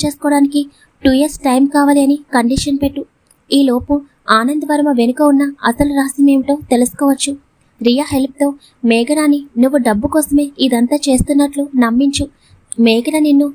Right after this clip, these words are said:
ఎంతగానో ఇష్టపడుతుంది. కానీ నీకున్న ఒకే ఒక మార్గం రియా మాత్రమే. ఏ ఆడపిల్ల కూడా తన భర్త లైఫ్లోకి వేరే ఆడవాళ్ళు ఎంటర్ అవ్వడం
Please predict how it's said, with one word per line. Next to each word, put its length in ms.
ఎంతగానో 600
ఇష్టపడుతుంది. 680
కానీ 260
నీకున్న 560
ఒకే 260
ఒక 180
మార్గం 420
రియా 280
మాత్రమే. 500
ఏ 220
ఆడపిల్ల 440
కూడా 300
తన 100
భర్త 360
లైఫ్లోకి 680
వేరే 440
ఆడవాళ్ళు 500
ఎంటర్ 300
అవ్వడం 240